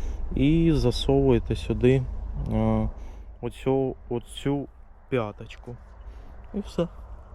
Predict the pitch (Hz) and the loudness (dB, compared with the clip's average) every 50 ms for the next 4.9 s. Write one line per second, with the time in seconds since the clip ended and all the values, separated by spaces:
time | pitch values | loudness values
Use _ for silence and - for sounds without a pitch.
0 | - - - - - - - - 147 143 147 160 160 - - - 104 - - 110 | -16 -14 -14 -14 -14 -14 -4 0 2 4 4 4 2 0 -4 -10 -10 -8 -8 -4
1 | 104 117 107 - - 131 127 131 117 120 110 104 104 - 117 107 - - - - | -4 -4 -2 0 0 0 0 2 2 2 2 0 0 -2 -6 -8 -8 -10 -10 -10
2 | - - - - - - - 135 143 - - 160 156 156 143 - 123 123 131 127 | -10 -12 -12 -12 -8 -4 -2 -2 0 4 4 4 6 4 4 4 4 2 2 2
3 | - - - 113 - - 127 123 135 135 113 117 117 123 120 120 113 110 104 101 | 2 -2 -6 -6 -6 -4 -2 2 2 4 4 4 4 4 4 4 4 2 2 0
4 | 104 113 120 107 113 104 104 101 98 98 92 - - - - 104 104 | 0 0 0 2 2 2 2 2 2 2 0 -2 -4 -8 -8 -8 -8